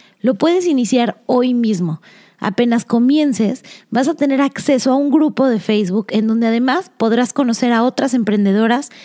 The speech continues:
que, como tú, están viendo todos los días cómo hacer su contenido mejor y cómo crecer sus marcas a través del mundo digital. Para inscribirte, visita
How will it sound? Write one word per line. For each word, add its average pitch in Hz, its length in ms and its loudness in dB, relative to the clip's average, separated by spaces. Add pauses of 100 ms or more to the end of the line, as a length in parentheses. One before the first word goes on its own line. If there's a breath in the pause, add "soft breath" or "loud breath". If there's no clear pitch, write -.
(260 loud breath)
que, 233 120 -2
como 233 280 0
tú, 285 320 -2 (300 loud breath)
están 262 400 -2
viendo 277 320 0
todos 320 500 -2
los 247 200 0
días 254 380 0
cómo 285 280 0
hacer 240 240 -2
su 269 100 -2
contenido 220 540 0
mejor 226 520 -2
y 233 180 -4
cómo 262 280 0
crecer 233 400 -2
sus 220 220 -4
marcas 233 580 -2 (380 loud breath)
a 208 160 -6
través 220 340 0
del 233 140 2
mundo 220 260 2
digital. 190 580 -4 (440 soft breath)
Para 240 160 0
inscribirte, 262 880 0 (380 soft breath)
visita 302 580 0